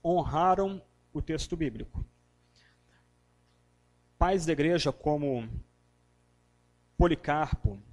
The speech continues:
Justino, Irineu, Tertuliano, vocês vão ver esses nomes depois no segundo semestre com Marcos Greconato, homens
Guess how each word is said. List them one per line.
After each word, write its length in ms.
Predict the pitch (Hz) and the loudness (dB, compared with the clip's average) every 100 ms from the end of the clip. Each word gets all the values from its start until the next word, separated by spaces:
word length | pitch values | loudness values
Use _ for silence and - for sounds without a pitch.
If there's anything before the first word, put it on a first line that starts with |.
| - _ _ _ - | -20 _ _ _ -10
Justino, 880 | 117 151 - - 175 156 123 107 - _ _ _ _ - | -4 -2 -2 0 0 0 -4 -8 -12 _ _ _ _ 0
Irineu, 720 | 165 156 127 147 151 113 - _ _ _ | 0 2 0 2 2 2 -6 _ _ _
Tertuliano, 840 | 170 160 - 160 135 160 147 110 113 - _ - | 0 0 2 2 4 4 2 -2 -10 -20 _ -8
vocês 220 | 127 156 | -6 -4
vão 160 | 170 135 | -2 0
ver 120 | 156 | -2
esses 300 | - 131 113 | -2 -4 -2
nomes 300 | 139 143 117 | -2 -2 -4
depois 720 | 123 - 131 135 - - - | -6 -2 -2 -2 -2 -6 -8
no 100 | 139 | -12
segundo 300 | - 139 139 | -10 -10 -10
semestre 480 | - 135 127 135 - | -6 -4 -4 -6 -8
com 100 | - | -8
Marcos 320 | 127 123 - | -4 -4 -4
Greconato, 720 | 117 123 123 120 156 - - - - - - - - _ _ _ _ _ | -6 -6 -4 -4 -6 -8 -14 -18 -20 -20 -20 -20 -20 _ _ _ _ _
homens 640 | 165 175 156 127 - - | 0 2 2 -2 -4 -6